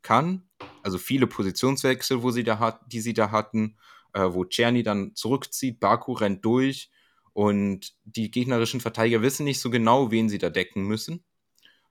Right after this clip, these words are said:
Ähm, gerade Köln ist ja auch ein bisschen riskant, aber mit den Außenverteidigern, also das ist absolut ein Shot für Wolfsburg durchzukommen.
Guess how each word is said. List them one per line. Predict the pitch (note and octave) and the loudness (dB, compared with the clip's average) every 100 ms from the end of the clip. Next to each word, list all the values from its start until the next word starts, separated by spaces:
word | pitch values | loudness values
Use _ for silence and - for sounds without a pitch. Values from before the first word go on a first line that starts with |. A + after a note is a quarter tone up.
| _ | _
Ähm, | F#2 F2 F2+ F2+ | 2 2 2 -2
gerade | F#2 A2 A#2 | 2 4 2
Köln | - F#3+ G#3+ | 0 0 0
ist | G3+ | 4
ja | C#3+ | 4
auch | G2+ | 4
ein | |
bisschen | F#2 F2 F#2 | 0 -2 -6
riskant, | E2 - - F2 G2+ | -6 -6 -4 -4 -4
aber | C2 E2+ | -6 -6
mit | - | -6
den | E2 | -6
Außenverteidigern, | D2+ F2 F#2+ - - F#2+ A2 A#2 A2 | -6 -6 -8 -8 -4 -2 -2 -2 -4
also | F#2 | -6
das | F#2 G2 G#2+ | -2 -2 -2
ist | - | -8
absolut | A2 - C3 B2 | -10 -8 -6 -4
ein | G#2+ | 0
Shot | B2 A#2 | 0 0
für | G#2+ | 2
Wolfsburg | G#2 G#2+ - F#2 | 2 2 -4 -4
durchzukommen. | A2+ A#2 - B2 B2 B2+ | -4 -4 -8 -4 -2 -2